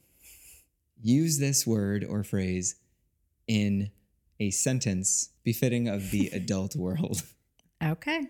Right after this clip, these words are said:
Speaker 1: <laughs> Okay. So this phrase that students are using these days is "out of pocket." Out of pocket means have-, having gone too far, having gotten out of hand,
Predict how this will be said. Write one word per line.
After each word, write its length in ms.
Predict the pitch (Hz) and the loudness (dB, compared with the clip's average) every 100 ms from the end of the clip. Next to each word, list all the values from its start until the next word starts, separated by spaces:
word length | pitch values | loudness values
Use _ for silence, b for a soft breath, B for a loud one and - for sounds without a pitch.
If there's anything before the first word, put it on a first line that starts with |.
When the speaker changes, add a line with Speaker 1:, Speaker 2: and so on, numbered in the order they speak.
| 139 | 0
Speaker 1:
<laughs> 120 | 135 | 2
Okay. 400 | 120 107 110 165 - b b b b b b | 2 2 -2 -4 -12 b b b b b b
So 320 | - 156 143 - - - | 0 2 0 -4 -14 -18
this 480 | - 117 143 180 226 | -8 -4 0 2 4
phrase 260 | 143 113 98 | 2 2 0
that 160 | 101 | 0
students 360 | - 131 117 107 | 0 4 2 4
are 80 | 104 | 2
using 340 | 107 107 95 | 4 2 0
these 140 | 92 87 | -2 -2
days 360 | 87 92 123 - | -2 -2 -4 -2
is 300 | 107 107 107 _ _ _ _ - | 0 0 -4 _ _ _ _ -4
"out 140 | 175 | -2
of 80 | 151 | -2
pocket." 320 | - 82 - - _ _ _ _ B B B _ _ _ 127 | -2 -6 -8 -18 _ _ _ _ B B B _ _ _ -2
Out 120 | 156 | -2
of 80 | 135 | 2
pocket 340 | 113 107 113 | 0 0 -2
means 540 | 104 98 95 101 - - _ _ _ _ - | 2 2 4 2 -2 -6 _ _ _ _ -4
have-, 220 | 135 127 123 | 2 2 2
having 360 | 117 131 120 | 2 2 2
gone 260 | 113 107 107 | 2 2 2
too 180 | - 175 | 2 2
far, 480 | - 107 98 101 104 _ _ _ _ _ _ _ | 2 0 2 -2 -4 _ _ _ _ _ _ _
having 200 | 147 127 | 0 2
gotten 280 | 123 131 123 | 2 2 2
out 140 | 123 113 | 2 2
of 80 | 98 | 2
hand, 420 | 98 95 95 | 0 2 0